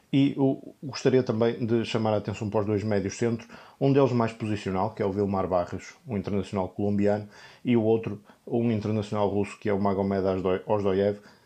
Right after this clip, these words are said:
que, eh, muitas vezes é o médio que neste quatro quatro dois aparece em zonas de finalização ou à entrada da área para tentar, eh, o remate daquela zona do terreno.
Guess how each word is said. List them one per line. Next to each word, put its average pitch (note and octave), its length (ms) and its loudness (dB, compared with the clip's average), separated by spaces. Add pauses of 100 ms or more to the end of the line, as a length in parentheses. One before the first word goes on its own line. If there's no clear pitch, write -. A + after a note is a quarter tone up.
(140)
que, B2+ 320 2
eh, A2 260 0 (140)
muitas B2 440 2
vezes G#2+ 440 0 (180)
é B2 80 2
o A2 100 4
médio A2 340 2
que A#2 100 -4
neste A2 240 -2
quatro G#2+ 260 0
quatro G2 300 -2
dois G#2 280 0
aparece G#2 640 -2
em A2+ 60 0
zonas G#2 340 0
de - 60 -16
finalização G#2 840 -2 (320)
ou G#2+ 280 4
à G#2+ 120 4
entrada G#2+ 420 2
da G2+ 100 2
área G#2 160 2
para G#2+ 320 0
tentar, G2+ 560 0
eh, G2+ 480 2
o G2+ 120 -2
remate F#2+ 500 -2
daquela G2+ 340 0
zona G2 240 0
do G2+ 120 -4
terreno. D#2+ 440 -8